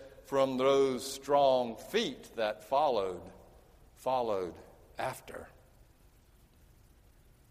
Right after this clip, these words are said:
God knows us.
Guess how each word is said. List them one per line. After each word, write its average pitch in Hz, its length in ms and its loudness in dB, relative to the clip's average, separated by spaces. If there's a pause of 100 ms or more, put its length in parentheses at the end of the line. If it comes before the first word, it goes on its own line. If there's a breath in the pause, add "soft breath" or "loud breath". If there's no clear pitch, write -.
(120)
God 101 500 2 (1120)
knows 113 400 -6
us. 98 480 -6